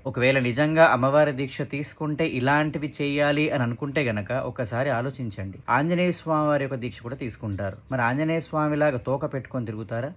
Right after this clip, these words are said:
రాముల వారి దీక్ష తీసుకుంటారు. రాముల వారిలాగా ధనుర్బాణాలు పట్టుకొని తిరుగుతూ ఉంటారా? అయ్యప్ప స్వామివారి దీక్ష తీసుకుంటారు. అయ్యప్ప స్వామివారి లాగా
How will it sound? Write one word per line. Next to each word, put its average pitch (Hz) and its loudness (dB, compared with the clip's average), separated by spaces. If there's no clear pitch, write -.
రాముల 151 6
వారి 165 8
దీక్ష 135 -6
తీసుకుంటారు. 107 -6
రాముల 139 4
వారిలాగా 139 2
ధనుర్బాణాలు 117 -2
పట్టుకొని 104 -6
తిరుగుతూ 107 -10
ఉంటారా? 113 -8
అయ్యప్ప 139 0
స్వామివారి 147 0
దీక్ష 127 -6
తీసుకుంటారు. 110 -6
అయ్యప్ప 131 -2
స్వామివారి 135 0
లాగా 117 2